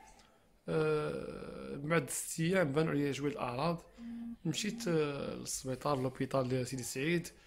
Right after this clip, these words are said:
المهم، آه، استقبلوني تما. من ب-، من بعد ما مشيت لمحمد الخامس، هو الأول، قالوا لي: "تمشي لمحمد الخامس، عاد تجي عندنا". إفيكتيفمون مشيت لسيدي سعيد. آه، استقبلوني في سيدي سعيد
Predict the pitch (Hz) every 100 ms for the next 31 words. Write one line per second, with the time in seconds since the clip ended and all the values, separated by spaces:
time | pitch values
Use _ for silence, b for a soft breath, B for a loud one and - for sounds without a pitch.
0 | b b b - 165 175 160 160 156 -
1 | - - 104 - - 147 147 151 139 143
2 | 139 165 170 151 127 143 131 131 131 131
3 | 127 131 127 123 123 - - 139 156 135
4 | 139 135 131 143 135 131 196 B B -
5 | 139 131 127 139 131 127 - 143 143 160
6 | - - 117 127 180 b b b b b
7 | 160 143 - 139 170 165 143 - 147 135
8 | 127 175 202 B B B B - 160 160
9 | 160 156 151 147 135 117 107 - - 220
10 | 233 175 156 - 117 170